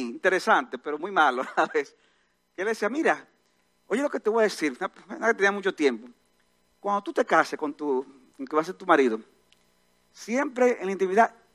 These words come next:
siempre espera que él sea que te busque, porque él es la cabeza. Porque tú tienes que tener dignidad. Que él te, y cuando él te busca, entonces tú repo-, respondes". Eso es lindo,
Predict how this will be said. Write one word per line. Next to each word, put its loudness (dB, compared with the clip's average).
siempre -2
espera 2
que -6
él -6
sea -8
que -6
te -4
busque, -8
porque -8
él 0
es -2
la 4
cabeza. 2
Porque -2
tú -10
tienes -4
que 0
tener 0
dignidad. 2
Que 0
él -2
te, 2
y -2
cuando 4
él -12
te 0
busca, 0
entonces -2
tú -10
repo-, -4
respondes". -12
Eso -4
es -2
lindo, 4